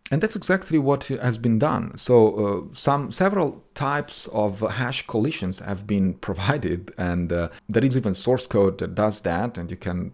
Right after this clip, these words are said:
play with that online. I will, uh, report these links in the show notes of this episode, as always. But,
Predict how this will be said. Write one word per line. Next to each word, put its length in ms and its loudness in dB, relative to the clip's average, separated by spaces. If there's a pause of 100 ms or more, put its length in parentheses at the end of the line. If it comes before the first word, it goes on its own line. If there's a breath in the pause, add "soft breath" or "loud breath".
(120)
play 240 2
with 160 -2
that 240 -6
online. 480 -4
I 100 -8
will, 260 -4
uh, 160 -8
report 420 -4
these 200 -10
links 300 -4
in 120 -4
the 120 -4
show 220 -2
notes 180 -2
of 120 -10
this 180 -6
episode, 320 -2
as 160 -2
always. 460 2 (580 loud breath)
But, 480 0